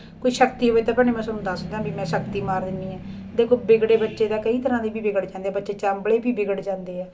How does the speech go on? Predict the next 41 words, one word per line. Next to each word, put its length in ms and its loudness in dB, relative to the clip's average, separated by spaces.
ਬੱਚੇ 420 0
ਅੱਜ 140 0
ਕੱਲ੍ਹ 240 0
ਤੁਹਾਨੂੰ 280 -2
ਪਤਾ 180 2
ਜਿਹੜੇ 180 4
ਕੰਟਰੋਲ 440 4
'ਚ 120 -4
ਹੈ 200 0
ਨਹੀਂ 160 4
ਉਹ 160 12
ਇਹੀ 160 8
ਬੋਲਦੇ 460 2
ਆ 40 4
ਜੀ, 120 -2
ਉਹਨਾਂ 140 -2
ਦਾ 60 -2
ਮੈਂ 100 0
ਤੁਹਾਨੂੰ 200 -6
ਕੀ 180 -4
ਹੱਲ 240 -4
ਦੱਸਾਂ, 340 -6
ਠੀਕ 240 -12
ਹੈ 60 -2
ਜੀ। 140 -14
ਮੈਂ 120 -4
ਤਾਂ 100 2
ਵੀ 80 2
ਕੋਈ, 180 -4
ਕੋਈ 220 2
ਹੱਲ 160 2
ਦੱਸਦੀ 300 -4
ਹਾਂ 80 -6
ਵੀ 60 -10
ਭਾਈ 180 0
ਬਾਣੀ 260 -2
ਨਾਲ 180 -8
ਜੁੜੋ, 200 -8
ਮਹਾਰਾਜ 380 -4
ਨਾਲ 240 -8
ਜੁੜੋ, 280 -8